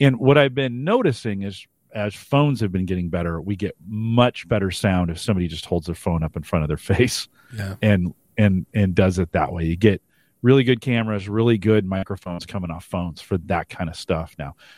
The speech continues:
Speaker 1: So even if you can have them connect on their phone and they hold that phone close,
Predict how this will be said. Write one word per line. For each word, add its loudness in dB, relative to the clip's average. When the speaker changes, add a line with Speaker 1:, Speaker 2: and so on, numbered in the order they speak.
Speaker 1:
So 4
even 2
if -2
you 0
can 0
have 0
them -4
connect -2
on -2
their -4
phone 2
and -4
they -6
hold -2
that -4
phone -4
close, 0